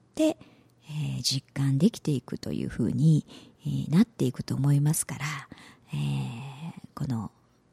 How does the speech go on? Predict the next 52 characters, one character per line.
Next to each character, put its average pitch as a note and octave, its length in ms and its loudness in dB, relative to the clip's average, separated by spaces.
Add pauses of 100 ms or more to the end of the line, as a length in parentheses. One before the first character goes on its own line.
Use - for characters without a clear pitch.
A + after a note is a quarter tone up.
(360)
ね、 A#3 200 6
六 C3+ 240 -2
月 A2+ 200 -6
か - 100 -10
ら C#3+ 120 -8
七 - 200 0
月 A#3+ 240 6
に G3 120 8
向 C#3 120 2
け F#3 140 0
て G#3+ 140 2
ね、 D4 140 0 (520)
え G3 40 2
ー、 E3 240 2 (960)
本 C4 200 6
当 B3 100 6
に、 A#3+ 320 10
あ F#3+ 120 4
の、 D#3+ 500 4 (1600)
自 F3 180 2
分 E3+ 240 6
を - 20 6
楽 E3+ 300 6
し F3 140 4
む D3 100 4
つ - 140 -2
も - 120 -2
り A#2+ 140 -4
で、 - 120 -4 (540)
新 D3+ 200 2
し - 140 2
い A2+ 260 2 (140)
自 C#3 180 2
分 A#2 240 2 (100)
ね、 D4 180 10 (480)
う F3 60 6
ん、 C#3+ 640 6
内 D3 220 0
に D3 180 4
あ C3+ 40 2
る B2+ 140 0
可 F3 160 6
能 D#3 180 10
性、 D3 300 2 (380)
え D3 240 0
ー、 C#3+ 40 2
を C#3+ 60 4
ま F3+ 120 8
た D#4+ 120 6
一 - 220 6
つ - 160 -2
ね、 A3+ 140 4